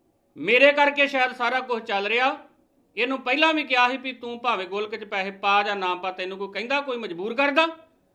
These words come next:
ਪਰ ਵਾਰ-ਵਾਰ ਗੋਲਕਾਂ ਦੇ ਸਵਾਲ, ਅਕਾਲ ਤਖਤ ਦੀ ਮਰਿਆਦਾ ਤੇ ਸਵਾਲ, ਇਸ ਕਰਕੇ ਇਹਨੂੰ ਇੱਥੇ ਸਪਸ਼ਟੀਕਰਨ ਲਈ ਸੱਦਿਆ ਗਿਆ। ਔਰ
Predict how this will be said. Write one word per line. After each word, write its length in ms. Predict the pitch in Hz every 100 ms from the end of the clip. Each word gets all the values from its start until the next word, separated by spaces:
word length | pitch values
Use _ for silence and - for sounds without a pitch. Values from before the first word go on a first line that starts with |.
| _ 214
ਪਰ 120 | 233
ਵਾਰ-ਵਾਰ 440 | 214 233 254 277
ਗੋਲਕਾਂ 380 | 233 269 294 311
ਦੇ 120 | 285
ਸਵਾਲ, 360 | 277 269 254 262 - _ _ -
ਅਕਾਲ 320 | 226 247 262
ਤਖਤ 300 | 269 302 285
ਦੀ 120 | 269 285
ਮਰਿਆਦਾ 420 | 240 247 262 285
ਤੇ 160 | 277
ਸਵਾਲ, 380 | 269 262 240 240 - _ _ _ _ _ _
ਇਸ 260 | 202 240 247
ਕਰਕੇ 360 | 254 226 233 240
ਇਹਨੂੰ 180 | 240 233
ਇੱਥੇ 260 | 233 233
ਸਪਸ਼ਟੀਕਰਨ 720 | 214 196 202 214 254 240 208 202
ਲਈ 120 | 208
ਸੱਦਿਆ 380 | 202 160 190 196
ਗਿਆ। 280 | 214 233 269 _ _ _ _ _ _ 165
ਔਰ 300 | 196 220